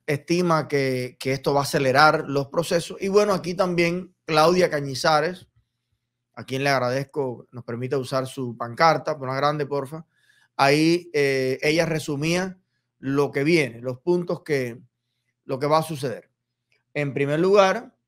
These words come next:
a ver, el peticionario recibirá una invitación por correo una vez que tenga la petición familiar aprobada. Número dos, el beneficiario tendrá que presentar la forma I treinta y cuatro A electrónicamente, o sea, llenar ese formulario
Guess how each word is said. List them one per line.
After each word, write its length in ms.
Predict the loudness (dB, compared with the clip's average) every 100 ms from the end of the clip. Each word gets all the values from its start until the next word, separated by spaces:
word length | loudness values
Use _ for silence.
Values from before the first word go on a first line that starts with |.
| _ _ _ _ _ _ -8
a 100 | -4
ver, 380 | -2 -2 -2 2
el 220 | 2 2
peticionario 720 | -2 -2 -2 0 2 4 2
recibirá 520 | 2 -2 -2 0 2
una 120 | 0
invitación 560 | 0 -2 -2 -4 -4 -2
por 180 | -2 -2
correo 420 | -4 2 2 2
una 160 | 2 0
vez 140 | 0
que 120 | -2
tenga 260 | -2 -2 0
la 140 | 0
petición 480 | -2 -6 -6 -6 -4
familiar 560 | -4 -4 2 2 2 -6
aprobada. 560 | -10 -6 -4 -4 -6 -16 _ _ _ _ _ _ -16
Número 280 | -6 0 2
dos, 320 | 2 0 -4
el 100 | -6
beneficiario 760 | -4 -4 -8 -2 2 4 2
tendrá 320 | -2 -2 0 0
que 120 | -2
presentar 500 | -6 -8 -2 0 2
la 140 | -2
forma 420 | -2 -2 -2 -2
I 80 | -4
treinta 240 | -4 -6 -2
y 60 |
cuatro 320 | 0 0 2
A 20 | 0
electrónicamente, 840 | -2 -4 -4 0 0 0 -4 -6
o 20 |
sea, 100 | -10
llenar 320 | -8 -4 -4
ese 140 | -4 -4
formulario 600 | -4 0 2 2 0